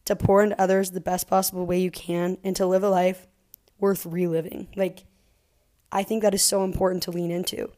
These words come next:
So I guess that was just my random thought today. It was like, it's never too late to pursue these things. If you wanna change, change. You wanna write a book? Write a book. You wanna travel the world? Find a way to travel the world. Even if you think you don't have the money,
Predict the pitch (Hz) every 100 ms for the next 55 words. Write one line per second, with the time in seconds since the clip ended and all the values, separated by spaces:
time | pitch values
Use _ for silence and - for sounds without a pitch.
0 | _ - - 208 190 214 254 254 269 247
1 | 233 233 233 208 214 190 233 262 - 190
2 | 180 185 185 180 180 _ _ _ _ _
3 | _ _ _ _ - - 240 294 254 233
4 | 226 - 185 226 190 - 180 185 220 247
5 | - 196 196 190 - 190 165 160 - -
6 | 202 247 262 262 269 - - 190 190 202
7 | - - _ _ 196 208 214 214 214 208
8 | 190 196 196 - 196 208 233 220 190 190
9 | 196 180 175 175 185 190 - 240 277 269
10 | 277 254 233 226 220 208 185 165